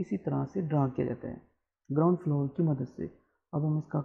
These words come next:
covered area मालूम कर लेते हैं। Covered area मालूम करने के लिए same वही तरीका, सबसे पहले layer on करेंगे polyline की, polyline की layer on है।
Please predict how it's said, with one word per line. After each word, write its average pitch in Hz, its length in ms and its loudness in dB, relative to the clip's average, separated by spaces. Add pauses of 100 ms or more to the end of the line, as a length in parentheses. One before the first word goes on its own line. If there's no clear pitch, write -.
covered 170 220 4
area 175 180 4
मालूम 165 260 0
कर 165 140 -4
लेते 160 240 -4
हैं। 160 100 -4
Covered 160 240 0
area 156 160 0
मालूम 147 280 -2
करने 151 240 -4
के 151 100 -8
लिए 147 80 -2
same 170 340 -2
वही 165 180 2
तरीका, 160 380 -2 (720)
सबसे 147 200 -6
पहले 147 260 0
layer 147 260 2
on 170 200 2
करेंगे 165 340 0 (480)
polyline 156 420 2
की, 160 160 -4
polyline 143 400 0
की 139 140 -4
layer 143 260 0
on 165 220 2
है। 165 140 0